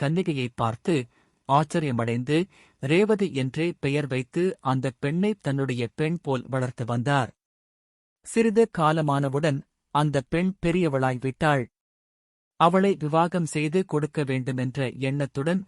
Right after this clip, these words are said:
பிரமுச மகரிஷி வரனை தேடலானார். தேடித் தேடி பார்த்தும் அந்த பெண்ணினுடைய அழகுக்கு சமானமான வரன் அகப்படவில்லை. உடனே மகரிஷி அக்னி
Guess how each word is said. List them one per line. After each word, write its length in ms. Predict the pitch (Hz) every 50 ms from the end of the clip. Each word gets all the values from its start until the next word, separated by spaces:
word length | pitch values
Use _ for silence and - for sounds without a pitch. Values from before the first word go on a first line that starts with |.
| _ _
பிரமுச 440 | - 170 175 190 214 202 - 190
மகரிஷி 520 | 160 135 127 123 131 135 139 - - 165 151
வரனை 380 | 131 127 127 131 135 143 143 135 - -
தேடலானார். 600 | 135 131 127 120 127 127 127 135 139 139 127 - _ _ _ _ _ _ _ _ _ _ _ _ _ _ _ _ _ _
தேடித் 360 | _ 185 180 196 202 226 214
தேடி 260 | - 190 175 160 156 143
பார்த்தும் 560 | - - 127 127 135 - - 170 175 196 - - _ _ _ _
அந்த 300 | _ 160 170 175 160 170 165 - -
பெண்ணினுடைய 580 | 156 170 180 185 170 160 151 151 143 160 175 - -
அழகுக்கு 580 | 139 139 143 160 156 165 156 - - 180 180 - -
சமானமான 800 | 151 143 151 156 165 170 160 147 143 139 139 143 147 151 147 131
வரன் 300 | 120 135 139 143 135 131 - - 135
அகப்படவில்லை. 920 | 135 143 131 - 135 127 123 120 123 120 123 135 147 143 123 104 - _ _ _ _ _ _ _ _ _ _ _ _ _ _ _ _ _
உடனே 440 | _ 175 185 202 220 214 220 233 240
மகரிஷி 680 | - 160 151 143 143 151 147 143 - - 175 185 180 - _ 139
அக்னி 300 | 147 143 180 185 202 202